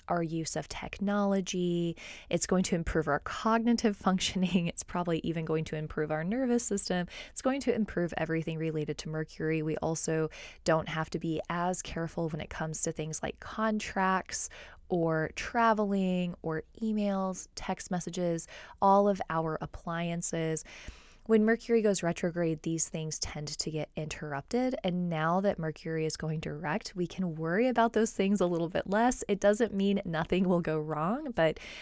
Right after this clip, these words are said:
again, we can worry about them a little bit less. So Saturn retrograding. Saturn will go retrograde on June fourth. And this is a really interesting occurrence. So first of all, Saturn retrogrades,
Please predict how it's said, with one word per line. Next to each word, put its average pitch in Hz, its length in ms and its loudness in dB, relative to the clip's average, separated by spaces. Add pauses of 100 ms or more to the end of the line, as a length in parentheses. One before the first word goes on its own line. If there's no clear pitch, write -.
(160)
again, 170 280 2
we 165 80 0
can 175 200 0
worry 185 300 6
about 170 220 2
them 165 120 -4
a 170 80 0
little 160 240 -2
bit - 220 -4
less. - 320 -4 (880)
So 269 300 6
Saturn 240 640 8
retrograding. 156 800 -2 (400)
Saturn 247 540 6
will 202 180 8
go 226 140 8
retrograde 165 720 2 (140)
on 175 560 0 (240)
June 170 340 2
fourth. - 640 -6 (1300)
And 226 500 6 (320)
this 247 160 10
is 277 140 0
a 339 80 2
really 214 460 4 (100)
interesting 180 500 -2
occurrence. - 540 -4
So 202 100 6
first 285 440 -2
of 214 100 -2
all, 170 340 2
Saturn 254 600 2
retrogrades, 180 880 0